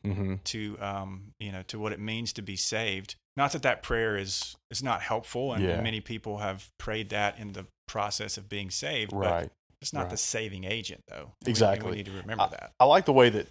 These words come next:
Speaker 1: that John Piper talks about this, 'cause he, I think, has a very similar testimony that he doesn't remember, um, a,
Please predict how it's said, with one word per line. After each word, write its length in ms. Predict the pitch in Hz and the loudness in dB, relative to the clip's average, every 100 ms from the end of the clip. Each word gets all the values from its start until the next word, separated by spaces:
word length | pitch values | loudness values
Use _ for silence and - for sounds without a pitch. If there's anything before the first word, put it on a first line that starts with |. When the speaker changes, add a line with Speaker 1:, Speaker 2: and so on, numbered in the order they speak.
| _ | _
Speaker 1:
that 140 | 107 101 | -6 2
John 240 | 113 101 | 4 4
Piper 400 | 104 101 87 82 - | 4 2 2 -4 0
talks 260 | 98 92 | 0 0
about 240 | 95 92 - | 0 0 0
this, 220 | - - | -6 -2
'cause 180 | 107 123 | 2 4
he, 180 | 147 | 6
I 60 | 117 | 4
think, 220 | - 127 | 2 2
has 160 | 113 104 | 2 2
a 40 | |
very 280 | 92 110 98 | 2 2 4
similar 640 | - 110 101 95 95 95 _ _ _ - | 2 2 0 -2 -4 -6 _ _ _ 0
testimony 540 | - 147 110 92 90 82 | 4 6 4 0 -2 -2
that 180 | 90 - | -4 -4
he 180 | 120 | -4
doesn't 400 | 117 113 107 107 | 4 4 4 -2
remember, 760 | 95 92 98 113 104 95 92 90 _ _ _ _ - | -6 -6 -2 0 0 0 -2 -6 _ _ _ _ -4
um, 400 | 92 73 53 - - | -2 -2 -4 -14 -4
a, 260 | 110 101 | -2 0